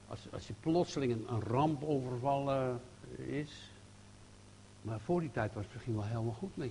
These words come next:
je. Of andersom. Of het nu weer beter is. Anders is. Zouden wij het goede van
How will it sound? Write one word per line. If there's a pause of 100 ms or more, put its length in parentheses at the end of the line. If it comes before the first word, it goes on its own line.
je. (1400)
Of
andersom. (1160)
Of
het
nu
weer
beter
is. (920)
Anders
is. (520)
Zouden
wij
het
goede
van